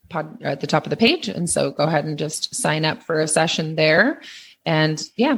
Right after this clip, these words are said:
email, uh, Kerri, K E R R I, at ready set mindful dot com. So pretty much everything is on the website, pretty accessible,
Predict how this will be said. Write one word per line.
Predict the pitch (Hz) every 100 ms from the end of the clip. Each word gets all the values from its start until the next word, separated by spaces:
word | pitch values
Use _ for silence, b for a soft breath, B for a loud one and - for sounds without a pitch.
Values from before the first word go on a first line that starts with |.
| -
email, | 160 180 185 185 185 190 -
uh, | 170 156 -
Kerri, | - 175 170 180 180
K | -
E | 170 170 -
R | 165 165
R | 160
I, | 165 165
at | 160 - 175 -
ready | 160
set | 165 165
mindful | 160 160 165
dot | 165 - -
com. | 226 302 -
So | - 156 156 B B B _
pretty | 339
much | 320 -
everything | 180 185 202 165 165 156
is | - 147 147
on | - 156 156
the | 151
website, | 156 156 151 151 160 -
pretty | - 156 151
accessible, | 151 - 156 156 - 147 139 139 156